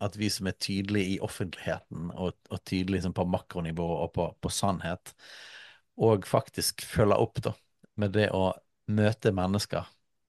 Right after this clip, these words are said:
eh, og møte mennesker med godhet og Guds nåde. Så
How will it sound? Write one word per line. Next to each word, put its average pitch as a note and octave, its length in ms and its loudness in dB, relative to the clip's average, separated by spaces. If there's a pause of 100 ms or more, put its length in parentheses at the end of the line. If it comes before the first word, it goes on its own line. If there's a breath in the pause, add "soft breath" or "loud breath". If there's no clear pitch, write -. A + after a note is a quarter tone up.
(100)
eh, E2+ 300 -4
og E2+ 100 -4
møte F#2 320 -2
mennesker F2+ 460 -2
med F2 140 -6
godhet E2+ 580 -6 (140)
og F2 220 -4
Guds E2+ 200 -8
nåde. F2 340 -4 (760 loud breath)
Så - 220 2